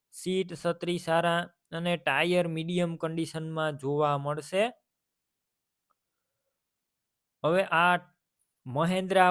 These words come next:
બસો પાસઠ ડી આઈ ટ્રેક્ટરની કિંમતની વાત કરું તો દોઢ લાખ કિંમત રાખવામાં આવી છે, એક લાખ અને પચાસ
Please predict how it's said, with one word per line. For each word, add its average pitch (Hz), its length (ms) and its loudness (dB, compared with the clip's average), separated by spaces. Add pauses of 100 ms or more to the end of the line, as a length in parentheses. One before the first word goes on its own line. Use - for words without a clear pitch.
(140)
બસો 170 380 0 (140)
પાસઠ 170 600 2
ડી 165 300 0
આઈ 160 240 4
ટ્રેક્ટરની 160 760 -2 (540)
કિંમતની 214 580 -2
વાત 196 240 6
કરું 196 200 -2
તો 196 60 4 (140)
દોઢ 185 280 8 (120)
લાખ 185 280 4
કિંમત 175 420 -2
રાખવામાં 156 560 -2
આવી 180 240 0
છે, 160 80 -8 (160)
એક 170 80 -8 (160)
લાખ 156 240 0
અને 147 120 -6 (120)
પચાસ 175 380 0